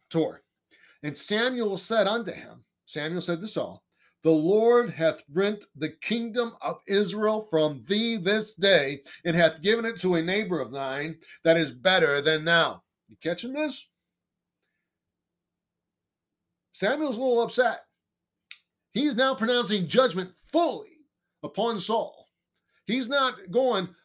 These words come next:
"Oh my goodness, you're upset." No, he's saying, "You have messed up and God has taken the kingdom from you." "In the strength of Israel," this is, this is talking about God in fifteen twenty-nine,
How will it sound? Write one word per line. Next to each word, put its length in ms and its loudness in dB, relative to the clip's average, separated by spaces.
"Oh 80 -2
my 100 -4
goodness, 540 0
you're 100 -2
upset." 600 2
No, 140 -2
he's 220 2
saying, 380 2
"You 560 0
have 340 0
messed 400 -4
up 360 0
and 260 -8
God 320 -2
has 220 -10
taken 480 -2
the 80 -8
kingdom 440 -8
from 220 -6
you." 160 -16
"In 100 -4
the 100 -2
strength 460 -2
of 220 -2
Israel," 680 -2
this 200 -2
is, 240 -8
this 220 -6
is 180 -6
talking 300 0
about 240 -2
God 320 -2
in 120 -10
fifteen 460 -4
twenty-nine, 520 -8